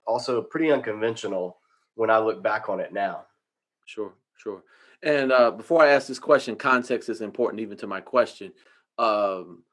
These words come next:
Speaker 2: I wanna stress, I'm not saying about bullying because you were in a black neighborhood. I will say that I've noticed that, um, typically whenever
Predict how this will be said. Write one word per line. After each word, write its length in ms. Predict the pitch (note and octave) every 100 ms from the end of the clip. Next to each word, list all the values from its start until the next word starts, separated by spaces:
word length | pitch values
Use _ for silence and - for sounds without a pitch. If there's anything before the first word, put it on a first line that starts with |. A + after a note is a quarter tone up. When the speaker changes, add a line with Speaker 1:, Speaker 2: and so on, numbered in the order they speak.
| _ _ -
Speaker 2:
I 120 | C3+
wanna 220 | C3+ B2
stress, 380 | - - B2+ B2
I'm 160 | A#2+ B2
not 200 | B2+ B2
saying 500 | - B2 A#2 A2+ G#2+
about 460 | - G2 A2 G2+ - _ _ G2
bullying 400 | A#2+ B2+ B2+ A2+
because 300 | A2 G#2 G2+
you 140 | A2+
were 80 | G#2
in 80 | G2
a 20 |
black 320 | F2 B2+ A#2+
neighborhood. 520 | A2 G#2 - G2 G2+ F#2
I 100 | G2+
will 220 | A2+ A2
say 480 | - A2 G#2+ G2+ - _ _ -
that 80 |
I've 200 | A#2 A#2+
noticed 480 | A#2 A#2 A2+ G#2+ -
that, 320 | A2 G#2+ G#2
um, 480 | A2 G#2+ G#2 G2 F#2 - _
typically 400 | D3+ C#3+ C3 B2
whenever 480 | G#2+ A2 A#2+ A2+